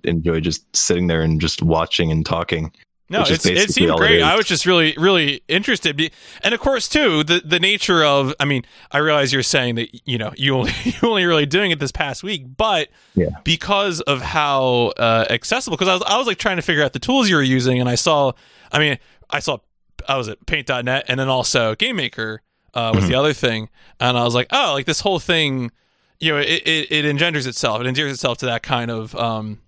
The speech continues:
Speaker 2: you know, process.
Speaker 1: Yeah.
Speaker 2: And I was like, "Oh, that's really neat." I, I don't know if you'll continue doing that. I don't, <laughs> you know, but, uh, but it was, it was interesting to see that sort of, uh, sort of flow to it, because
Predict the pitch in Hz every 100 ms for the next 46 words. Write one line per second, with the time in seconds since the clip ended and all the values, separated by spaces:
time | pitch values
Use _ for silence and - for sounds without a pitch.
0 | - 143 107 - 170 156 - 117 110 -
1 | 127 123 151 277 214 139 165 - 156 151
2 | 139 143 - - 202 208 180 160 147 -
3 | 127 254 240 139 131 123 123 139 139 147
4 | - 208 165 196 147 139 _ _ _ -
5 | 151 135 - 127 120 117 - 190 202 208
6 | 208 214 240 208 175 143 170 143 135 143
7 | - 151 127 123 120 127 120 - 139 120
8 | - - 127 143 - 135 120 117 110 120
9 | - 120 117 -